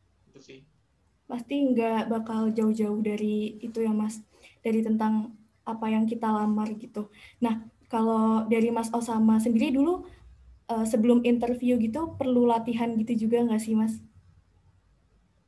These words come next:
Speaker 1: Sebenarnya, <laughs> kalau jujur sih, eh, langsung ya. <laughs>
Speaker 2: Jadi spontan semua gitu ya, Mas, ya?
Speaker 1: Iya, soalnya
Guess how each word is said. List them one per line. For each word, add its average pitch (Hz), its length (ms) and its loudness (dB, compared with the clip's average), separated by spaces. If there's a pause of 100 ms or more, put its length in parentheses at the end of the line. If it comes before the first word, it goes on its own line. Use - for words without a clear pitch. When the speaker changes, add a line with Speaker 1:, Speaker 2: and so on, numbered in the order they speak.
(140)
Speaker 1:
Sebenarnya, 143 640 -14
<laughs> - 400 -10 (360)
kalau 170 280 -6
jujur 170 320 -4
sih, 233 400 -12 (480)
eh, 160 240 -8
langsung 190 720 -8
ya. 135 240 -12
<laughs> 175 760 -8 (440)
Speaker 2:
Jadi 247 240 0
spontan 240 560 2
semua 240 400 4
gitu 240 160 0
ya, 233 160 2
Mas, 214 240 0
ya? 202 160 -4
Speaker 1:
Iya, 170 240 -4 (320)
soalnya 233 400 -8